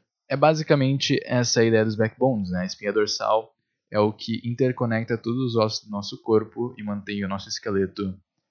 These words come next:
ah, e nosso corpo de pé, né? E é basicamente isso que os backbones fazem. Eles são rotas de internet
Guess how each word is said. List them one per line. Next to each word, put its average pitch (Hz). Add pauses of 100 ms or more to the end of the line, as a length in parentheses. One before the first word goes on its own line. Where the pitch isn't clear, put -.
(220)
ah, 92
e 92
nosso 98
corpo 95
de 95
pé, 120
né? 90 (720)
E 104
é 110
basicamente 131
isso 123
que 139
os 123
backbones 113
fazem. 107
Eles 104
são 104
rotas 123
de 107
internet 104